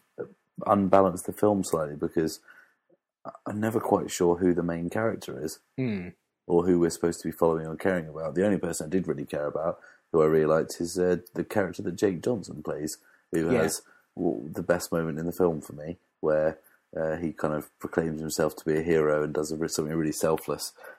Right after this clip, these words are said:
Speaker 1: um, to try and kind of, uh, get romantically entangled with his co-worker, only to be told point blank that she has a boyfriend, uh,
Speaker 2: Yeah,
Speaker 1: and not
Speaker 2: it
Speaker 1: in a, not in a kind of "we should just be friends" way, but in a really funny kind of, like, "Dude, I've got a boyfriend." Uh,
Speaker 2: Yeah.
Speaker 1: it's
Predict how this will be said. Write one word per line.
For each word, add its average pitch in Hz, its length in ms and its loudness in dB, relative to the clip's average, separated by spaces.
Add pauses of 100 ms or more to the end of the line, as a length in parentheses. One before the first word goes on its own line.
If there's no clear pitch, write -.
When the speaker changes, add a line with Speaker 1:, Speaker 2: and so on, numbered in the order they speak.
(100)
Speaker 1:
um, 76 320 -6
to - 100 -10
try 76 300 2
and 73 180 -6
kind 76 180 -4
of, 73 200 -6
uh, 73 240 -2 (240)
get 65 200 -6
romantically 76 600 -4
entangled 76 480 -4
with 78 120 -4
his 76 120 -4
co-worker, 76 680 0
only 78 200 0
to - 120 -12
be 76 220 -4 (300)
told 73 320 2
point 76 240 4
blank 73 260 0
that 71 100 -6
she - 100 -4
has 78 120 -2
a 78 60 -2
boyfriend, 76 520 -2 (540)
uh, 78 140 -6
Speaker 2:
Yeah, 110 200 0
Speaker 1:
and 82 80 0
not 78 120 2
Speaker 2:
it 65 40 -4
Speaker 1:
in 80 100 -4
a, 80 140 -4
not 90 240 6
in 82 100 2
a 80 60 0
kind 80 220 -2
of 78 160 -2
"we 82 80 0
should - 180 -14
just - 160 -16
be 78 100 -4
friends" 78 300 -2
way, 73 160 -2
but 76 100 -2
in 76 60 -2
a 78 80 -2
really 76 220 -2
funny 76 380 -2
kind 76 160 -2
of, 73 160 -4
like, 73 240 0
"Dude, 73 180 -2
I've 69 80 -10
got 69 120 -6
a 69 40 -8
boyfriend." 69 380 -8 (360)
Uh, 73 140 -4
Speaker 2:
Yeah. 110 200 0
Speaker 1:
it's - 200 -6